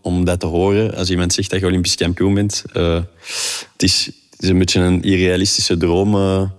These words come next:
geweest aan het, aan het begin van onze carrière. Maar het is, eh, ah, het is prachtig om dat te hebben meegemaakt met een groep die, eh, daarvoor, eh,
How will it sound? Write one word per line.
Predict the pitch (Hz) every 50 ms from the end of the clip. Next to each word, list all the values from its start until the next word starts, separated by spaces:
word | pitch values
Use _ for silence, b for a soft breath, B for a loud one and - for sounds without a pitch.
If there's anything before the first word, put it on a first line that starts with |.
| -
geweest | - - - 82 92 98 101 -
aan | 92
het, | 87 85 85 -
aan | - 92
het | 90 85
begin | 87 92 95
van | 95 95 92
onze | 92 92 90
carrière. | 87 - 90 85 82 85 95 98 90
Maar | 87 78 80 80 90 - _
het | _ -
is, | - - -
eh, | - 80 80 78 80 92 B B B B B B B B B B B B B _ _ _
ah, | - 82 82
het | 73 73
is | -
prachtig | - - 85 82 87 - 85 82
om | 80 80
dat | 82 80 80 78 80 82 - - 80 80 -
te | - -
hebben | 85 78 80 76
meegemaakt | 82 85 90 87 87 90 92 - -
met | 85 80
een | 80 78
groep | 78 90 87 80
die, | 78 85 82 82 82 82
eh, | 82
daarvoor, | 80 85 78 - 82 82 85 85 85
eh, | 82 80 82 80 80